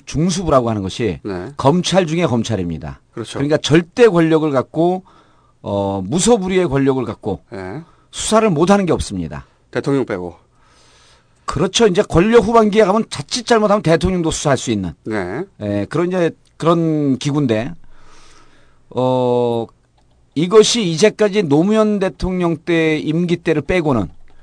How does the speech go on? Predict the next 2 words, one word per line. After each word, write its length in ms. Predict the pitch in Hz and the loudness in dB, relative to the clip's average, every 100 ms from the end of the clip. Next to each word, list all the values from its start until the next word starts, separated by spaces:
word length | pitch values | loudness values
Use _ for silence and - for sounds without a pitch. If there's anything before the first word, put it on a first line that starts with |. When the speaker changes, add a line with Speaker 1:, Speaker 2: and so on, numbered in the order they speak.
| - - - - _ _ - | -20 -20 -20 -20 _ _ 0
Speaker 1:
임명권자가 800 | 165 220 233 220 220 202 190 185 | 2 4 2 2 2 2 2 2
대통령이고 760 | 151 135 156 147 123 110 95 | 0 0 0 2 0 0 -6